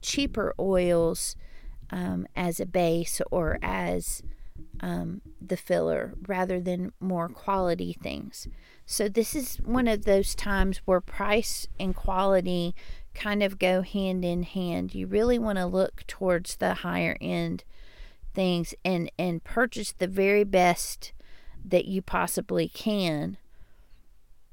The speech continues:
keeping in mind that high price doesn't necessarily mean that it's a better thing, but make sure you're really looking at the quality and the purity of the product and not just the price,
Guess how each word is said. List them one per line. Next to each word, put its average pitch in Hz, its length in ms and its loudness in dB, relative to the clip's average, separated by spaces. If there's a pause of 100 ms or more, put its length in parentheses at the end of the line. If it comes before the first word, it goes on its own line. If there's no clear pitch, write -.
(480)
keeping 233 320 0
in 214 100 4
mind 196 320 4
that 175 180 4 (480)
high - 220 0
price 190 340 4
doesn't 185 340 2
necessarily 175 1000 4
mean 240 540 2
that 214 180 4
it's - 180 -2
a 226 60 0
better 220 340 6
thing, 233 540 0 (800)
but 180 300 6 (360)
make 208 280 2
sure 254 260 2
you're 233 180 2
really 202 480 4
looking 190 600 0
at 165 520 -2 (840)
the 190 160 2
quality 190 720 2
and 175 160 0
the 170 80 -6
purity 208 480 2
of 175 140 2
the 175 80 0
product 170 600 0
and 175 220 2
not 170 300 0
just - 320 0
the 165 80 -2
price, - 560 -6